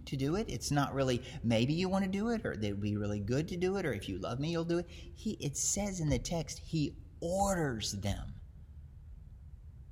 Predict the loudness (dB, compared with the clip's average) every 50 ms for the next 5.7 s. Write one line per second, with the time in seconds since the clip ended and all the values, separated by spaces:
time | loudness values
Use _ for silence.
0 | -16 -16 -6 2 4 6 6 6 6 4 4 4 4 4 6 6 6 6 6 4
1 | 2 4 6 6 8 8 8 8 8 8 6 6 4 4 4 4 6 4 4 4
2 | 2 0 2 2 2 2 2 2 0 0 0 2 4 4 4 4 4 4 2 4
3 | 4 4 6 6 4 2 0 -6 -12 -10 -4 -2 -2 -2 -4 -6 -8 -2 2 6
4 | 6 8 8 8 6 6 4 2 2 2 4 4 2 0 -2 -8 -10 -4 0 2
5 | 4 4 4 4 2 2 2 2 2 2 0 -2 -4 -8